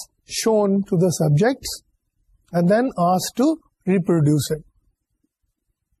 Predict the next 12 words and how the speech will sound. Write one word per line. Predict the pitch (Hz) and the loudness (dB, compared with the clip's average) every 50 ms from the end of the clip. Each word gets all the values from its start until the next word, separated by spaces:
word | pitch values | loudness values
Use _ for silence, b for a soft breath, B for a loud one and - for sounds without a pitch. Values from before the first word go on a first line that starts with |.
| _ _ | _ _
اب | - 220 226 240 196 - - _ | -2 -2 -2 -2 -6 -10 -14 _
کیا | 185 - - 233 262 285 294 | -20 -4 0 2 2 2 2
کیا | 277 262 269 240 226 | 2 2 2 2 2
گیا | 202 202 196 190 | 2 4 4 4
اس | 190 175 - 220 | 2 2 0 2
میں، | 226 214 | 2 4
جو | 180 202 190 | 4 2 2
خوبصورتی | - - 190 156 - - 214 214 226 220 220 269 247 226 | 2 0 -2 -2 -2 0 0 2 2 2 2 2 2 2
تھی | 185 220 214 208 | 2 2 2 2
اس | 196 170 175 | 2 2 0
ایکسپیریمنٹ | 160 147 - - - 190 196 208 208 190 190 170 160 143 | -2 -2 -2 -2 0 2 2 2 2 2 2 0 0 -2
کی | - - 175 175 180 | -2 -2 0 0 0